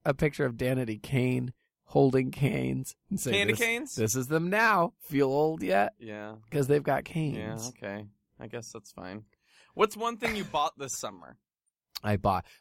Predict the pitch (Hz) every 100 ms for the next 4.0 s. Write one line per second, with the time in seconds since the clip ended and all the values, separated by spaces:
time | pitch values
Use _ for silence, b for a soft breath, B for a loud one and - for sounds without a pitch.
0 | b 160 170 180 - - 185 - 165 156
1 | 151 151 139 120 120 117 110 104 104 -
2 | - 139 120 110 104 98 98 98 98 -
3 | 98 92 98 95 82 - 104 87 85 92